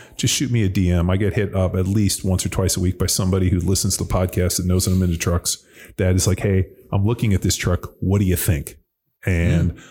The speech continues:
Speaker 1: I'll give you a fair assessment. I would always recommend, if you are looking for an old truck, but you are not a mechanical person,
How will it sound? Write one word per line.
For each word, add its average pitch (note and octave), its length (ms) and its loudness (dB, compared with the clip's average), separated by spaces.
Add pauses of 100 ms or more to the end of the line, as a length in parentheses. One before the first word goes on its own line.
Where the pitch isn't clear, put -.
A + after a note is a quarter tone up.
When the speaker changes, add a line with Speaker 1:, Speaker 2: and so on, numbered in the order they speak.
(160)
Speaker 1:
I'll G2 60 0
give G2+ 160 0
you G#2 80 0
a - 20 -2
fair G#2 240 -2
assessment. A2+ 540 -2 (340)
I G#2 100 0
would F#2+ 160 2
always B2 400 -2
recommend, B2+ 480 -2
if F2+ 160 -2
you G#2+ 360 0
are B2+ 100 -2
looking G2 600 0 (180)
for G2 240 -2
an F#2+ 80 0
old G2 260 0
truck, - 400 -2 (180)
but - 120 -2
you G2+ 300 0
are A2 100 0
not G2+ 280 0
a F#2 40 0
mechanical F#2 580 -2
person, E2 640 -2